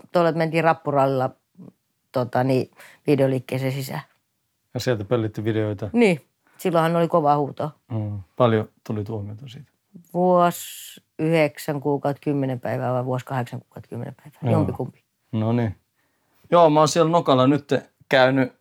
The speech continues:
Speaker 2: ja oon kattonut niitä, mm, vanhoja sellejä. Tai vanhoja sellejä. Siinä missä oon itse ollut, mä olin siinä kakkosessa matkapäädyssä. Ja siellä ne on tehnyt, ei ne oo tehnyt yksi yhteen,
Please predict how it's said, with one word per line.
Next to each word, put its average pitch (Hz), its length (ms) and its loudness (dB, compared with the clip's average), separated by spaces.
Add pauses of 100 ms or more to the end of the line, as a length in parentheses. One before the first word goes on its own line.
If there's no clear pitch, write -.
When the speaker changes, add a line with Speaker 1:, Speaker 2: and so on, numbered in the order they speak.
(240)
Speaker 2:
ja 131 140 0
oon 127 100 -2
kattonut 123 460 0
niitä, 117 280 -2 (720)
mm, 117 380 -10
vanhoja 139 300 4
sellejä. 120 500 0 (960)
Tai 107 140 -4
vanhoja 117 320 -2
sellejä. 127 280 -4
Siinä 156 200 -2
missä 165 180 2
oon 160 140 0
itse 156 240 -2
ollut, 131 140 2
mä 135 60 6
olin 139 140 6
siinä 127 120 -4
kakkosessa 110 540 -2
matkapäädyssä. 113 920 -4 (680)
Ja 113 80 -2
siellä 117 440 4 (1500)
ne 120 80 0
on 110 100 0
tehnyt, 117 280 2
ei 127 100 6
ne 135 80 6
oo 135 180 4
tehnyt 135 260 4
yksi 156 220 -2
yhteen, 110 420 -6